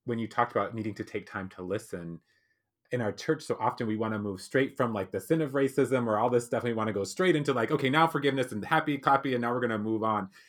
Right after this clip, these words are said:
And we have to take that time to heal and take that time to, um, listen to the pain that people have. And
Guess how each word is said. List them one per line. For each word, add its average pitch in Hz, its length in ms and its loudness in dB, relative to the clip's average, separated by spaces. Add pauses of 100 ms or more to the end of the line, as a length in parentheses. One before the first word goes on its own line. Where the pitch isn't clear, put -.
(200)
And 139 320 0
we 117 160 0
have 120 240 4
to 120 100 -4
take - 300 -4
that 98 220 -2
time 104 300 -6
to 95 120 -10
heal 113 400 0
and 90 120 -4
take - 260 -6
that 95 200 -4
time 104 460 -8 (100)
to, 90 220 -4 (520)
um, 90 320 -10 (600)
listen 110 440 -4
to 101 180 -2
the 87 340 -6
pain 123 320 -4
that 87 220 -10
people 95 280 -12
have. 87 380 -6
And 87 220 -10